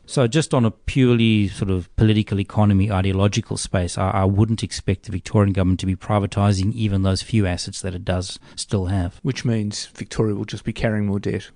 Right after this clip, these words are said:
Speaker 1: I suspect that is the situation, and, um, I heard Mister Andrews the other day just saying, you know, the idea of not borrowing is an old-fashioned idea.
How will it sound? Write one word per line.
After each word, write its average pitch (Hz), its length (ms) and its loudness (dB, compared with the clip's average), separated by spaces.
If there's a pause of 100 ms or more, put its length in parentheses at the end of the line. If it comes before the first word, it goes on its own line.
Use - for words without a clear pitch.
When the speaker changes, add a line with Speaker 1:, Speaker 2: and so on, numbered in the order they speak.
(160)
Speaker 1:
I 110 300 4
suspect - 580 0
that 110 140 4
is 101 100 2
the 101 60 0
situation, 120 640 2
and, 110 480 2
um, 104 360 4
I 101 200 4
heard 101 320 4
Mister 101 260 -2
Andrews 101 400 2
the 104 100 2
other 98 160 2
day 98 220 2
just 95 240 -2
saying, 98 360 2
you 95 60 2
know, 95 160 0
the 98 200 0
idea 98 340 0
of 92 140 -2
not 95 180 2
borrowing 95 480 4
is 90 100 0
an 95 100 0
old-fashioned 95 520 -2
idea. 82 380 -8